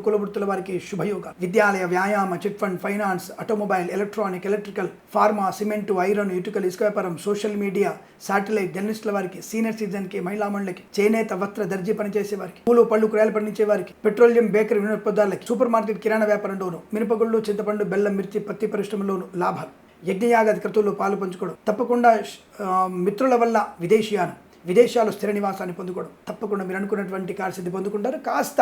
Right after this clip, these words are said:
భగవద్ ధ్యానం, భగవద్గీతనే రెండు, మూడు, నాలుగు అధ్యాయాలు చదవండి. రెండు, మూడు, నాలుగు, ఈ మూడు అధ్యాయాలు చదవడం వల్ల మీకు ఈ రోజు ఎటువంటి పనులు చేయవచ్చు, ఎటువంటి పనుల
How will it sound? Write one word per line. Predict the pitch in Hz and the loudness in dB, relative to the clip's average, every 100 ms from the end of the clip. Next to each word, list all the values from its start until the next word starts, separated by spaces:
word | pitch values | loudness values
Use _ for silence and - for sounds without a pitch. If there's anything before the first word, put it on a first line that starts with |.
| - - | 0 -2
భగవద్ | - 269 247 - | -2 2 0 -2
ధ్యానం, | - 202 170 - _ - | -4 -4 -4 -14 _ -4
భగవద్గీతనే | 208 226 190 226 226 220 180 - 165 | 0 0 0 0 2 2 0 -4 0
రెండు, | 208 240 277 220 | 2 4 4 4
మూడు, | 240 240 | 2 4
నాలుగు | 196 196 180 | 4 2 0
అధ్యాయాలు | 151 208 | -2 -2
చదవండి. | - 170 160 - - | -2 -8 -10 -14 -6
రెండు, | 190 220 302 302 185 | -2 0 0 -2 -2
మూడు, | 226 277 180 | 0 0 -2
నాలుగు, | 175 - - _ _ - | -2 -6 -20 _ _ -6
ఈ | 214 220 196 | 0 2 2
మూడు | 233 254 | 4 2
అధ్యాయాలు | 202 196 202 202 | 2 2 2 2
చదవడం | 214 208 | 0 0
వల్ల | 208 196 | -2 -2
మీకు | 202 175 160 - - - - | 0 0 -2 -12 -20 -20 -6
ఈ | 233 247 | 0 6
రోజు | 285 254 247 | 6 6 0
ఎటువంటి | 214 269 277 285 262 | -2 2 2 2 0
పనులు | 220 233 196 | 2 0 2
చేయవచ్చు, | 220 214 208 240 208 | 4 2 0 0 0
ఎటువంటి | 233 240 220 - | 2 2 0 0
పనుల | 240 | 2